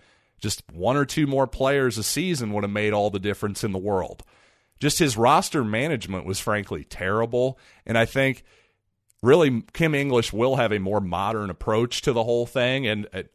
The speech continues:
I, I'm not being dismissive of English whatsoever. So I just especially don't want people to be dismissive of him just because, "Oh, well, we wouldn't be talking about him if he wasn't a Missouri guy." Well, probably not as glowingly, I'll give you that, but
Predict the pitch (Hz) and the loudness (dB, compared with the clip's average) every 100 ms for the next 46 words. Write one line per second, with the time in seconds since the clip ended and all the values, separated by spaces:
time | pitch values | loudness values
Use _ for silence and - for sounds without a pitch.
0 | - 113 - 110 185 151 113 - - - | -10 -8 -4 -2 2 4 2 -2 -10 -2
1 | 127 113 110 110 117 113 110 92 87 101 | 0 0 -4 -2 -2 0 -2 -4 -4 -4
2 | 110 98 - 104 101 - 87 90 82 76 | -4 -4 -4 -2 -2 -2 -2 -2 -4 -8
3 | - - 98 90 - - - 135 156 - | -10 -2 2 2 -2 -14 -6 -2 -2 -4
4 | 110 - 165 - 160 123 107 113 - 110 | -4 2 4 4 4 4 4 2 0 -4
5 | 104 101 90 101 95 - - - 113 120 | -2 -4 -4 -4 -4 -10 -20 -4 -2 0
6 | 117 120 - 107 101 117 107 104 98 95 | 2 0 0 -2 -2 0 0 0 -4 -4
7 | 110 - 110 104 92 - _ - 110 110 | -6 -4 0 2 2 -4 _ -2 2 4
8 | 90 80 117 127 110 98 104 95 - - | 2 0 0 2 2 0 -2 -4 -6 -10
9 | - 135 156 123 95 92 90 92 90 85 | 2 4 4 0 2 4 4 2 -2 -6
10 | - 92 104 110 110 92 87 90 139 143 | -6 -2 0 0 -2 -6 -6 -2 0 0
11 | 95 92 95 113 113 _ _ _ _ _ | 0 0 2 0 -4 _ _ _ _ _
12 | _ 160 165 220 254 233 190 170 165 120 | _ 4 8 10 10 6 6 6 4 0
13 | 110 110 165 165 92 85 95 98 123 101 | 0 4 6 4 2 0 0 0 -2 0
14 | 120 143 120 92 123 147 110 120 107 | -2 0 -2 0 2 2 2 4 4